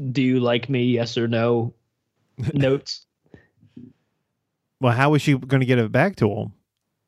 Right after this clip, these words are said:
Speaker 1: Well, she obvi-, he was planning on her obviously being overcome with her attractiveness.
Speaker 2: <laughs> Dude, 'cause
Speaker 1: Like,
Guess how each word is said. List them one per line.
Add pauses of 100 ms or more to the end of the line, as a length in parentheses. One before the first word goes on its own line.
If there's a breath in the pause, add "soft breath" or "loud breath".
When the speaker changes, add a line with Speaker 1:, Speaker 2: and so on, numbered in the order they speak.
(400)
Speaker 1:
Well,
she
obvi-,
he
was
planning
on
her
obviously
being
overcome
with
her
attractiveness.
Speaker 2:
<laughs>
Dude,
'cause
Speaker 1:
Like,